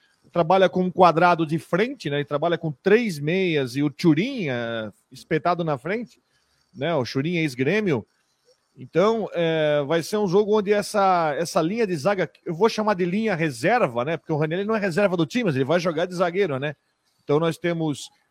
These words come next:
da linha de zaga titular do Avaí, três reservas. Reservas que o Ranieri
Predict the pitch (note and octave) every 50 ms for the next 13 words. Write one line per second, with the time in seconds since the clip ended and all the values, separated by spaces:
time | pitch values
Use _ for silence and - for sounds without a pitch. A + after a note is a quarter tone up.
0 | _ _ _ C3 D#3+ D#3 D#3 E3 G#3 A#3+ B3 A3+ F3+ G#3 F#3+ D3+ D3+ F#3+ G3 G3
1 | F#3 F3 D3 - F#3+ E3+ - - E3+ E3+ E3+ E3 D3+ E3 E3 C#3 C#3+ D#3 F#3 G3+
2 | - _ G3+ G#3 G#3+ G3 E3 G3+ G#3 F3+ C#3+ F3+ F#3+ F#3 D3+ A2 - _ _ -
3 | - - _ A2+ A2+ A2 C#3 D#3+ F3 E3+ F#3+ - - F#3+ D#3 E3+ F3 F3 E3+ E3+
4 | F3 F#3+ G3 G3